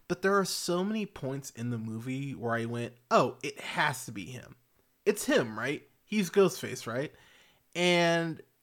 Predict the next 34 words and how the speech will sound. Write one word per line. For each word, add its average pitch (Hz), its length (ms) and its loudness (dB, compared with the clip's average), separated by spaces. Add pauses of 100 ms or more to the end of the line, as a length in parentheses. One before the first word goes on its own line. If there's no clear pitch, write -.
(160)
the 165 240 6
movie 214 460 2
has 190 240 6
a 202 60 0
couple 208 240 0
points 202 440 -2
where 156 120 0
it 127 60 0
feels 156 220 -6
like 175 120 -2
it's 170 120 -6
gonna 170 140 -2
make 170 160 -6
that - 180 -4
turn, 147 460 -4
and 127 140 -4
then 135 280 -2
it 127 180 -6 (260)
doesn't. 107 500 -4 (200)
And 127 120 -4
I 127 140 -2
went, 123 340 -2 (160)
"Oh, 110 380 -4 (800)
that's 123 240 -2
kind 139 440 -4
of 139 80 -2
a 135 40 2
letdown." 120 640 -4
Granted, 139 520 -2
they 127 140 0 (120)
kind 131 480 -6
of 135 220 -4
do 131 640 -4 (400)
that 120 480 -2